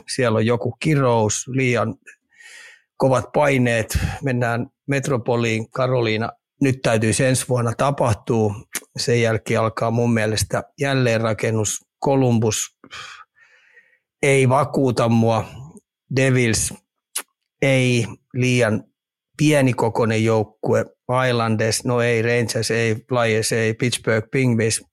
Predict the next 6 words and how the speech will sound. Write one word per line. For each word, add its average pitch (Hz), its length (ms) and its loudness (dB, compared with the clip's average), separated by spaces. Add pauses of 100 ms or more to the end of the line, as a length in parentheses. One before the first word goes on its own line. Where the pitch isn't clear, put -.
(140)
vetää 110 340 0
viimeisiä, 117 640 0 (540)
Washington 117 600 -2
Capitals, 120 720 -2 (760)
niin 131 140 0
kuule, 165 520 4